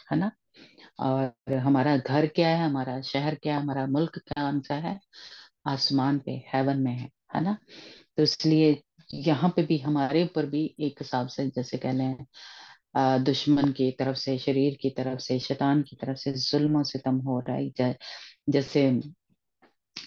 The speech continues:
इसराइलियों पे क्या हुआ था, मिस्र पे, अ, जुल्म हुआ था,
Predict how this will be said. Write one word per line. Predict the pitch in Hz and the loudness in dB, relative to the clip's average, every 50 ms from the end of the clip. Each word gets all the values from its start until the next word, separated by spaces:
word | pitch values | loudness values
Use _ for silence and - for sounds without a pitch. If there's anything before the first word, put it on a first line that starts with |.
| - - | -4 -4
इसराइलियों | 139 - 175 151 151 135 139 139 143 151 160 165 | 0 2 2 4 6 6 6 8 8 8 6 6
पे | 156 160 147 | 4 2 0
क्या | - 147 135 135 | 0 0 -2 0
हुआ | 135 139 139 135 | -2 -2 -4 -6
था, | 135 - 160 | -4 -2 0
मिस्र | 151 143 147 135 - - 151 135 | 2 2 2 0 0 0 -2 -2
पे, | 135 - 139 139 139 202 254 - _ _ _ _ - - - - _ _ _ _ - | -2 -2 -2 -2 -2 -4 -6 -6 _ _ _ _ -20 -20 -20 -20 _ _ _ _ -2
अ, | 143 143 135 135 131 135 | 0 2 4 4 4 4
जुल्म | 131 127 - 160 156 165 165 160 | 2 4 4 4 6 6 6 4
हुआ | 147 147 135 131 123 120 | 4 2 0 0 -2 -4
था, | - - 131 123 127 | -6 -6 -6 -6 -6